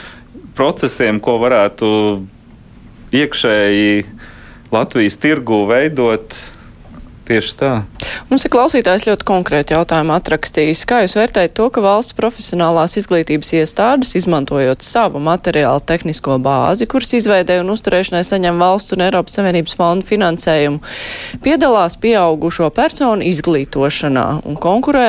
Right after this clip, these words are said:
Speaker 2: ar privātajām izglītības iestādēm, kurām tā materiāla tehniskā bāze ir jāuztur, nu, tā kā par saviem līdzekļiem? Tas arī veselības aprūpē ir bijis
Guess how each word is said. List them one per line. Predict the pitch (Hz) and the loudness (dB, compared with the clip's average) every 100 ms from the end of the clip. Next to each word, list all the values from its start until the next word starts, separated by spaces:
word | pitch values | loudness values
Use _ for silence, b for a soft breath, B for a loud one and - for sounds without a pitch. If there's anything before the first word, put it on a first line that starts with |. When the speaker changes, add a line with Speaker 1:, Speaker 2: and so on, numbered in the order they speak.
| 202 | 2
Speaker 2:
ar | - - | -2 -4
privātajām | 185 170 170 160 143 139 160 | 0 0 0 0 0 0 -2
izglītības | 170 160 143 - 135 127 - 156 | -2 0 -2 -2 -4 -4 -2 -2
iestādēm, | - - - - - 143 - - - - - - B B B - | 0 -4 -4 -4 -8 -10 -14 -20 -20 -20 -20 -20 B B B -2
kurām | 185 165 147 156 | 0 2 0 0
tā | 156 | 0
materiāla | 151 185 170 - 131 | 2 0 0 0 0
tehniskā | - 175 160 - 147 | 0 -4 -4 -2 0
bāze | 165 202 262 208 196 | 2 2 2 0 -6
ir | B B B B B | B B B B B
jāuztur, | - 147 151 175 196 - 214 208 196 - - - - - - | -2 0 2 0 -2 -2 -2 0 -2 -4 -10 -16 -20 -16 -6
nu, | 190 185 180 185 202 226 | -2 0 0 -2 -4 -6
tā | - | -6
kā | - 170 | -2 -2
par | - | -2
saviem | - 359 262 143 139 | 0 2 2 0 0
līdzekļiem? | 139 147 - - - - - B B B B - | -2 -2 -6 -8 -6 -6 -8 B B B B -12
Tas | - - 220 | -6 -2 2
arī | 214 226 220 214 202 | 2 2 2 2 2
veselības | 208 277 196 160 - | 2 0 0 -2 -2
aprūpē | - - 160 - 156 | -4 0 -2 0 0
ir | 143 | 0
bijis | - 147 - | -2 -4 -4